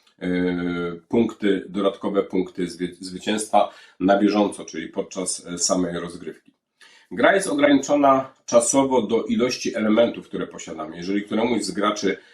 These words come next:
skończą się elementy, kończy się w tym momencie również rozgrywka.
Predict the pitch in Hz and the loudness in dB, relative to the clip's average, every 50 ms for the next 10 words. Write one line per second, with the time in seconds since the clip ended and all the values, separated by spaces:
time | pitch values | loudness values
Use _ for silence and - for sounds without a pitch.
0 | _ _ _ - - - 117 117 117 117 110 101 104 - 107 101 98 95 95 101 | _ _ _ -18 0 2 2 2 4 2 -2 -4 0 2 4 4 6 6 4 4
1 | 117 131 131 - 131 123 117 113 - - - _ _ _ _ _ _ - - - | 2 2 0 0 2 2 4 2 2 -2 -10 _ _ _ _ _ _ 2 2 2
2 | - 113 - - 107 101 - - 104 101 98 95 92 90 87 - - 90 87 85 | 2 -2 -4 -6 -8 -8 -4 -2 0 2 4 4 2 2 0 -2 -4 -6 -6 -6
3 | 80 87 87 82 85 85 - - - - 90 87 85 90 87 85 87 92 90 - | -6 -8 -8 -8 -8 -8 -10 -12 -14 -16 -14 -12 -12 -12 -10 -8 -6 -6 -6 -6
4 | - - - - | -8 -10 -10 -10